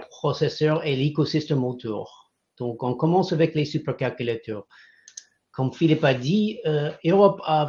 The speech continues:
fait une réponse de, de manque de, de capacité, euh, de, des éléments de supercalculateurs ici en Europe.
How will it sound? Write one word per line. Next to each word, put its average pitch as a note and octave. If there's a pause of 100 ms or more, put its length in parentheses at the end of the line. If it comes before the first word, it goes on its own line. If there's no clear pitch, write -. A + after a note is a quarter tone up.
fait F3+
une D3+
réponse E3
de, D3+
de C3+
manque D#3+
de, D3
de C3+
capacité, D3
euh, B2+
de, A#2
des A#2+
éléments D3
de B2+
supercalculateurs C#3
ici C3
en A#2
Europe. B2